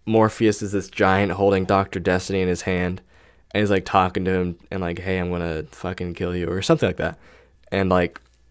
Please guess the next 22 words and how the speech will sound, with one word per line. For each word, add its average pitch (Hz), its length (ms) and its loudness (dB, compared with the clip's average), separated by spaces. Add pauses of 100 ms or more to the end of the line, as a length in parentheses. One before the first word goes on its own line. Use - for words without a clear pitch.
(140)
Doctor 143 280 4
D 139 100 4
is 110 100 4
naked, 98 380 2
and 113 60 4
he's 104 120 2
just, - 160 -4
like, 101 140 2
standing 92 360 0
there, 101 180 4
and 78 260 -4
then 98 160 -2
there's 98 160 0
just 110 160 0
a 95 60 0
panel 98 260 0
of 90 80 -2
him, 98 140 0
like, 90 120 0
scratching 95 460 2
his 90 100 -2
butt. 87 320 -2